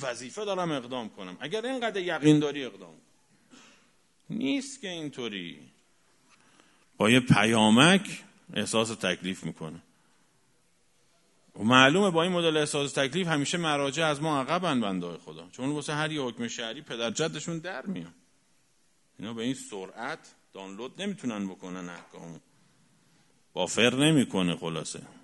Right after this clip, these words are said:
اونا کار داره، هر یه حکم پدر جدشون جلو چششون میاد تا یه حکم بخوان صادر کنن. و فاصله گرفتن از عالم متخصص در هر موضوعی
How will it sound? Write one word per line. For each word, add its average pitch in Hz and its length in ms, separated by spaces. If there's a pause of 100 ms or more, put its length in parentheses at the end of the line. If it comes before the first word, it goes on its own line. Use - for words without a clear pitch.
(160)
اونا 90 260
کار 135 340
داره، 107 260
هر 110 140
یه 101 180
حکم 113 300
پدر 98 280
جدشون 135 600
جلو 113 180
چششون 170 460
میاد 113 200
تا 104 100
یه 98 60
حکم 92 260
بخوان 82 260
صادر 78 360
کنن. - 280 (3500)
و - 40
فاصله 123 560
گرفتن 131 540
از 135 480 (460)
عالم 127 500
متخصص 117 760
در 107 200
هر 110 220
موضوعی 120 1120